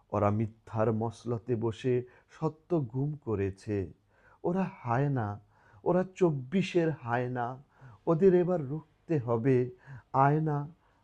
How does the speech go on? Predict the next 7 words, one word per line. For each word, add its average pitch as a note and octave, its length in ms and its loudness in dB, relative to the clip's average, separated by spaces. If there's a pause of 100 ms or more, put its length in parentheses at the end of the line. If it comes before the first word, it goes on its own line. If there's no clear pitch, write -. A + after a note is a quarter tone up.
(120)
তোরা E3+ 200 6
বাহির C3 580 0
হয়ে A2+ 340 -2
আয় A2 240 2
না। A2+ 340 -4 (760)
বাউন্ন A2+ 640 4
আর A2 180 2